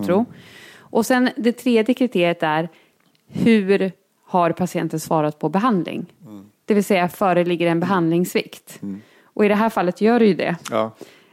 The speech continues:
Speaker 1: Eh, så att hon har dålig långtidsprognos och hon har, eh, dålig,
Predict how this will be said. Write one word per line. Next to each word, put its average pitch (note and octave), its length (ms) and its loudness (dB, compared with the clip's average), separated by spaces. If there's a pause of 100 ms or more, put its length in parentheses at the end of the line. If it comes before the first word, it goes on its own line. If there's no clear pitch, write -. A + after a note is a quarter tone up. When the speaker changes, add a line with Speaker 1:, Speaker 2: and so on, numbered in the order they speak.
(160)
Speaker 1:
Eh, F#3 300 2
så A3 100 0
att G#3+ 100 0
hon A#3+ 140 4
har A#3 260 4
dålig B3+ 520 4
långtidsprognos F3 1040 2
och F3+ 140 -10
hon F#3+ 180 4
har, E3+ 320 2
eh, F3 240 2
dålig, F3+ 960 0